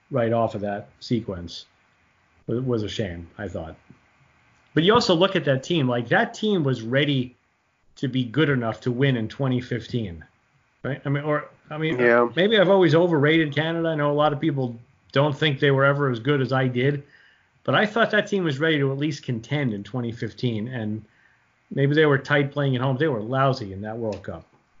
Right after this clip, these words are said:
Speaker 2: They usually play better against the U S, though. That's why I was saying before we got started that this,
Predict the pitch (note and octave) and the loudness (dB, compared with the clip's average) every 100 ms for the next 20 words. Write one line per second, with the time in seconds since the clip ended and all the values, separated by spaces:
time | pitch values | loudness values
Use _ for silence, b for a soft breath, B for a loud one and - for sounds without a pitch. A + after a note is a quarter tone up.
0 | - D#3+ F#3 B3 D#3 A#2 A#2+ G2+ A2 G#2 | -2 2 2 2 2 0 0 0 -4 -6
1 | F#2+ F#2+ - F#2 F#2+ G#2 G#2+ - F#2 G#2 | -8 -10 -12 -8 -4 -4 -4 -4 -4 -4
2 | - A2+ G2+ G2 - A2 G#2 G2+ - A#2 | 0 0 0 -2 -2 0 -2 -8 -2 0
3 | G#2 G2+ G2 - A2+ A#2 F#2+ F#2+ - G#2 | 0 -4 -4 0 0 0 -4 -10 -10 -10
4 | - | -10